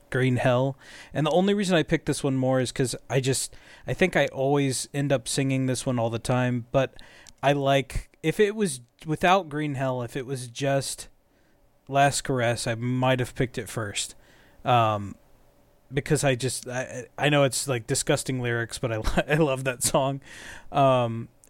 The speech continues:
Die Die My Darling, uh, has better production for sure. And it's, you know, it's just a killer song by Misfits, and I've, I've always, they're, they're one of the few punk bands that I just really like.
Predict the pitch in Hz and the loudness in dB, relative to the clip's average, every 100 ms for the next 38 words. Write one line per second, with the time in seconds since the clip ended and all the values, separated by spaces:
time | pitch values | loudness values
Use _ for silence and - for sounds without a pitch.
0 | 151 139 151 151 151 151 139 131 131 135 | -12 0 2 6 6 6 2 2 4 4
1 | 131 123 120 - _ _ _ _ - 123 | 2 -2 -4 -8 _ _ _ _ -2 0
2 | 113 - 151 131 113 131 123 131 127 127 | 0 0 0 2 0 0 0 -2 -2 -2
3 | - 110 101 113 - - 120 120 117 - | -4 -6 -8 -8 -6 -4 -2 -2 -4 -8
4 | - - - _ - 120 123 120 113 113 | -20 -20 -20 _ -10 -2 2 4 4 0
5 | 104 - - 131 120 - - - - _ | -6 -8 -2 0 0 0 0 -2 -6 _
6 | _ _ _ 208 190 127 123 - 139 - | _ _ _ 0 2 2 0 0 0 -2
7 | - 139 127 - 139 131 120 135 127 127 | -6 -8 -4 0 0 -2 -2 -2 0 -2
8 | 123 120 117 123 - 120 110 - - 113 | -4 -4 -4 -6 -4 -6 -6 -8 -8 -10
9 | 110 110 - 117 110 - 123 110 - - | -10 -10 -8 -8 -10 -10 -8 -8 -12 -8
10 | 139 156 143 131 - 151 143 - 160 165 | 0 2 2 -4 -6 -6 -4 0 2 2
11 | 165 135 160 151 - 135 123 123 113 113 | 0 -4 -4 -4 -4 -6 -8 -10 -10 -12
12 | - 110 107 107 - - 120 117 117 107 | -12 -10 -10 -12 -14 -12 -10 -6 -6 -8
13 | 104 98 104 | -8 -8 -10